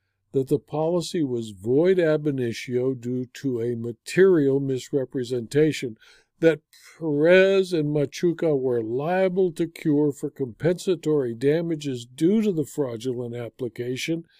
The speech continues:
and that the reform voided policy provided no liability coverage to innocent third parties. The trial judge, obviously, granted Cure's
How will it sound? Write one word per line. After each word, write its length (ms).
and 180
that 180
the 100
reform 960
voided 500
policy 560
provided 640
no 320
liability 1000
coverage 640
to 120
innocent 640
third 380
parties. 680
The 120
trial 680
judge, 720
obviously, 840
granted 600
Cure's 420